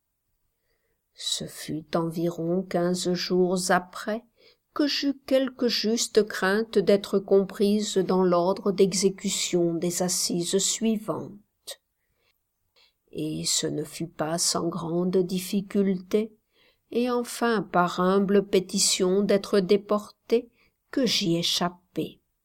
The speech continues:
Si mal étais-je tenue à la renommée, et si forte était la réputation que j'avais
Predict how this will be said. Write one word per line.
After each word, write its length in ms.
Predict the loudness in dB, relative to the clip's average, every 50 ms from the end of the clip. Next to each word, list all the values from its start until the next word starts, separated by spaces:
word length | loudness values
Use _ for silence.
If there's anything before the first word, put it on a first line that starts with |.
| _ _ _ _ _ _ _ _ _ _ _ _ _ _ _ _ _ _ _ _ _
Si 340 | -4 -2 -2 -2 -2 -4 -4
mal 440 | -6 -4 -4 -6 -4 -4 -2 0 0
étais-je 520 | -2 -2 0 0 2 2 2 2 2 0
tenue 580 | -2 0 2 2 2 4 4 2 2 2 4 4
à 140 | 4 4 2
la 140 | 0 0
renommée, 720 | -2 -2 -2 0 2 4 4 4 4 4 2 0 0 -2 -6 _ _ _ _ -20 -20 _ _ _
et 100 | -4 -2
si 220 | 0 2 2 0 -2
forte 480 | -4 -4 -2 -2 -2 -2 -6 _ 4
était 220 | 4 6 6 6 6
la 120 | 6 6
réputation 960 | 4 4 0 0 0 -4 -2 2 2 2 4 2 0 0 0 0 0 0 -2
que 180 | 0 2 2 2
j'avais 640 | 2 4 4 4 4 4 2 2 0 0 0 -2